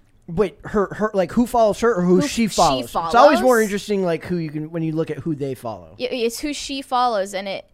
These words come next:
Speaker 2: it didn't have many followers, um, yet, the dating app account, but
Speaker 1: Maybe
Speaker 2: maybe
Speaker 1: she's investing in it.
Speaker 2: I don't remember the name now.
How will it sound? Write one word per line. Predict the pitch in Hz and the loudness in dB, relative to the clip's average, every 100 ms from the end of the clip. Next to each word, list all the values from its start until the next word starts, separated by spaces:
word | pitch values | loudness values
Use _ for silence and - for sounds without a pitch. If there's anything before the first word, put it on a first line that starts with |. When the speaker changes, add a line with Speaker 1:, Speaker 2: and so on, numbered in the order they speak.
| 220 | -12
Speaker 2:
it | 208 | -10
didn't | 311 349 | -12 -6
have | 285 | -6
many | 277 262 247 | -4 -6 -6
followers, | 247 240 226 170 160 180 - - | -4 -4 -2 -6 -8 -12 -18 -8
um, | 185 165 160 123 - | -6 -6 -8 -18 -14
yet, | 190 156 - | -8 -8 -8
the | 185 | -10
dating | 202 196 185 | -10 -10 -10
app | 160 180 | -12 -12
account, | 185 151 135 - | -16 -14 -14 -14
but | 190 165 156 151 _ _ _ _ _ _ _ _ _ | -8 -6 -6 -10 _ _ _ _ _ _ _ _ _
Speaker 1:
Maybe | 165 180 | -4 -2
Speaker 2:
maybe | 214 | -2
Speaker 1:
she's | 170 139 - _ - | -6 -8 -12 _ -10
investing | 156 143 139 135 120 | -6 -4 -6 -8 -10
in | 117 | -10
it. | |
Speaker 2:
I | - | -10
don't | 262 | -10
remember | 247 233 233 | -10 -10 -10
the | 202 | -12
name | 185 196 240 | -12 -10 -8
now. | 175 - - | -10 -16 -20